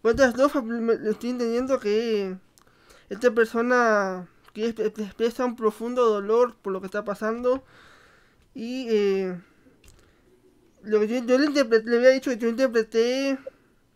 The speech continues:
que era, eh, más que nada que ella, ella quería, ella ama a una persona p-,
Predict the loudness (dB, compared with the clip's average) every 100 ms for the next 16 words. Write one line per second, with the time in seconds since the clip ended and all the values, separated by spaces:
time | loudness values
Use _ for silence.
0 | -20 -20 _ -20 -4 4 6 8 8 6
1 | 4 2 4 2 0 -2 -4 -4 -2 -2
2 | 0 0 -2 _ -16 -6 -2 -2 -2 -2
3 | 0 0 -2 -6 -4 0 2 0 -4 -14
4 | -8 -2 2 4 4 2 0 -2 -6 -4
5 | -2 -2 -6